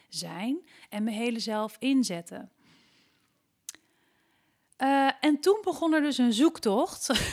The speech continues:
<laughs> naar wat in hemelsnaam moest dat dan wezen. En, ehm, ben ik letterlijk gewoon gaan googlen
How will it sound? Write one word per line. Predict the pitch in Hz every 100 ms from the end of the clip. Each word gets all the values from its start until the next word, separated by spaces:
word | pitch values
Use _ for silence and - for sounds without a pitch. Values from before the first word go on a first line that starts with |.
| -
<laughs> | - - - -
naar | 240 233 233 - - -
wat | 208 285
in | - 247
hemelsnaam | 185 277 277 247 - 208 196
moest | 208 208
dat | 202 190
dan | 185
wezen. | 180 185 208 277 349 - - - - - - -
En, | 254 254 254 254 254 254
ehm, | 240 233 233 226 226 226 226 226 226 226 220 - _ _ _ _ _ _ _ _ _ _ _ - _ -
ben | 247 254
ik | 247
letterlijk | 262 294 285 277
gewoon | 254 240
gaan | 226 220
googlen | 269 233 170 156